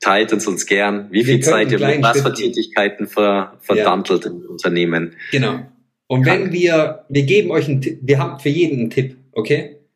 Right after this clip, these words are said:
Speaker 2: Das ist unser
Speaker 1: Okay.
Speaker 2: Versprechen. Wir haben für jeden einen Tipp, eine Kleinigkeit zu verändern. Eine Kleinigkeit zu verändern. Schreibt uns an,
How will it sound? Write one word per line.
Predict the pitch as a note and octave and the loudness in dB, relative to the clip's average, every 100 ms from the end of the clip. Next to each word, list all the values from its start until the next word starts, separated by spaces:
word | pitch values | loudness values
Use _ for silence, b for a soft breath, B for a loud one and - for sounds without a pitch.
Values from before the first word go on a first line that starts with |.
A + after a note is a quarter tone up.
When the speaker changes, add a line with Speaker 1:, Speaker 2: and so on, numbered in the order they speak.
| _ _ - | _ _ -2
Speaker 2:
Das | C#3+ | -2
ist | C#3+ | 0
unser | C3 | 0
Speaker 1:
Okay. | F#3 | 0
Speaker 2:
Versprechen. | A2+ - G#2 G#2+ | -2 -4 -8 -4
Wir | B2+ | -2
haben | C#3 | -2
für | |
jeden | D#3+ F3 E3 | 2 0 0
einen | C3+ | -2
Tipp, | C#3+ - - _ _ _ _ _ _ _ _ - | -4 -4 -14 _ _ _ _ _ _ _ _ -6
eine | C3 | -2
Kleinigkeit | C3+ D3 D#3 C3+ C#3 A#2 | 0 0 -2 -2 -4 -4
zu | - | -4
verändern. | - G#2 F#2+ - _ _ _ _ _ - | -4 -6 -10 -14 _ _ _ _ _ -8
Eine | A2+ | -6
Kleinigkeit | B2 A#2+ A#2 A2+ G#2 | -2 -4 -4 -10 -12
zu | A2+ | -12
verändern. | - - - _ _ _ _ _ _ _ _ - | -12 -14 -20 _ _ _ _ _ _ _ _ -10
Schreibt | - C3 C#3 | -4 -2 -2
uns | C3+ A#2+ | -4 -6
an, | A#2+ C3 C3+ - | -4 -2 -2 -4